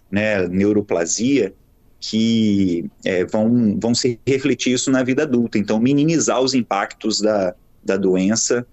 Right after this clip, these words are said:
é, pra vida adulta, melhorando a mobilidade das pessoas.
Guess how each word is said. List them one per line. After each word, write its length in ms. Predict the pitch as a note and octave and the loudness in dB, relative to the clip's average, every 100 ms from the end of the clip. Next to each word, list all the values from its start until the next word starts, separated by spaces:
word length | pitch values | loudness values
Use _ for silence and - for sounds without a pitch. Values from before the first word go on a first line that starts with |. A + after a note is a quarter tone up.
| - - - - | -20 -20 -16 -8
é, 80 | F#2+ | -4
pra 220 | A2 G#2+ | -2 0
vida 220 | G#2 A2+ | 0 0
adulta, 420 | B2+ G#2+ A#2+ B2+ | 0 0 0 0
melhorando 480 | A#2+ A#2+ A#2+ G#2+ A2 | 0 2 2 0 0
a 20 | |
mobilidade 600 | A#2+ A#2 A#2+ A#2 G2+ G#2 | 0 2 2 2 0 0
das 180 | G#2 - | -2 -2
pessoas. 720 | - - - F#2 E2+ - - | -4 -2 0 -2 -2 -6 -8